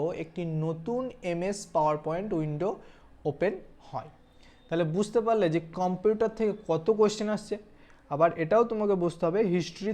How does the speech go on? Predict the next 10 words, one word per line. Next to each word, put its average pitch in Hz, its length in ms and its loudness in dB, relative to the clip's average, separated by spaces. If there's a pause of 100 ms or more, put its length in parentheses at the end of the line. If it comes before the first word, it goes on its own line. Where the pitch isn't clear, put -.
থেকেও 240 280 4
কোশ্চেন 165 360 0
আসছে, - 220 -12 (160)
কোনো 165 160 -2 (100)
জায়গা 175 260 4
থেকে 202 160 0 (180)
এড়িয়ে 151 260 2
যাওয়াটা 160 280 -2 (340)
পসিবল 156 360 2 (100)
নয়। 113 120 -10